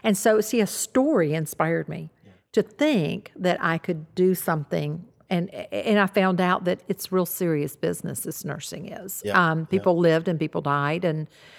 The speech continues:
Speaker 1: sometimes those people were children, and that was very difficult. Um,
Speaker 2: You did that for fifteen years.
Speaker 1: I did it, yeah, off and on for about fifteen
Speaker 2: Long time.
Speaker 1: years. Yeah, and of course, like I said, I ended up in medical offices, which was a little bit <laughs> easier.
Speaker 2: Right.
Speaker 1: But, um,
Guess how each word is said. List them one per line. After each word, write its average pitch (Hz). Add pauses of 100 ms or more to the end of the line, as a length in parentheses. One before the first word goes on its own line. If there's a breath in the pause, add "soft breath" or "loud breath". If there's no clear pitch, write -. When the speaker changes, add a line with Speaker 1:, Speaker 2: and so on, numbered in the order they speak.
(140 loud breath)
Speaker 1:
sometimes 175
those 165
people 165
were 180
children, 175
and 175
that 190
was 208
very 196
difficult. - (140)
Um, 165
Speaker 2:
You 131
did 139
that 151
for 113
fifteen 139
years. 147
Speaker 1:
I 240
did 254
it, 240
yeah, 247 (120)
off 185
and 214
on 214
for 202
about 185
fifteen 202
Speaker 2:
Long 208
time. 233
Speaker 1:
years. 175
Yeah, 208
and 220
of 202
course, 269
like 240
I 254
said, 247
I 190
ended 247
up 254
in 190
medical 196
offices, 185
which 175
was 170
a 170
little 170
bit 175
<laughs> 220
easier. 180 (120 loud breath)
Speaker 2:
Right. 104 (140)
Speaker 1:
But, 190
um, 170